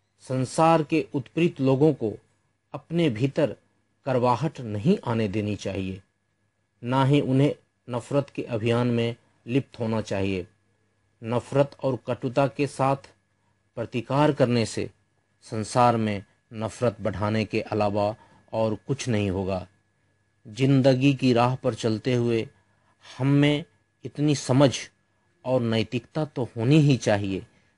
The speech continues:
जिससे नफरत की श्रृंखला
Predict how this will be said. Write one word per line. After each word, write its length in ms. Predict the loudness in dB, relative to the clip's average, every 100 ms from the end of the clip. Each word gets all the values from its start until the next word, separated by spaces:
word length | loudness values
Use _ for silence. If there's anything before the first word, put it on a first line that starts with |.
| _
जिससे 500 | -12 -10 -2 2 2 _ _ _ -10
नफरत 560 | -2 -2 0 0 0 -2
की 100 | -8
श्रृंखला 640 | -6 0 0 0 0 0